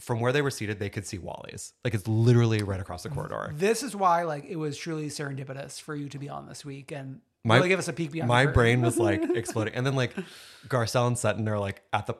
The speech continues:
Speaker 1: at the Venetian, which is, like, where I worked.
Speaker 2: Oh.
Speaker 1: You know, it was just, yeah. Anyway.
Speaker 2: Mm.
Speaker 1: Um,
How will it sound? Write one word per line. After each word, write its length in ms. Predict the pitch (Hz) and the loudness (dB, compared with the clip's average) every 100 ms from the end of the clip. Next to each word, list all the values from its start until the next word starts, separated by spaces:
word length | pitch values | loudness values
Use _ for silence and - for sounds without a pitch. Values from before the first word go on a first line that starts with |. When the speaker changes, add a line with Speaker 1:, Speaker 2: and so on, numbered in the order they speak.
| - | -2
Speaker 1:
at 160 | 110 | -2
the 60 | 107 | -2
Venetian, 480 | 104 98 98 110 95 | -2 -2 -2 -4 -4
which 160 | 101 | -6
is, 80 | 101 | -6
like, 120 | 98 | -6
where 140 | 95 90 | -6 -6
I 80 | |
worked. 460 | 87 90 90 92 - | -4 -2 -2 -6 -8
Speaker 2:
Oh. 340 | 139 123 123 127 | -4 -2 -2 -2
Speaker 1:
You 80 | 107 | -2
know, 220 | 95 90 | -2 -2
it 60 | 95 | -4
was 120 | 104 | -4
just, 220 | 110 - - _ - | -6 -8 -14 _ -16
yeah. 120 | - _ | -16 _
Anyway. 220 | - 98 120 | -12 -8 -6
Speaker 2:
Mm. 140 | 113 90 _ _ _ _ | -6 -10 _ _ _ _
Speaker 1:
Um, 400 | 110 101 92 90 | 0 0 0 -4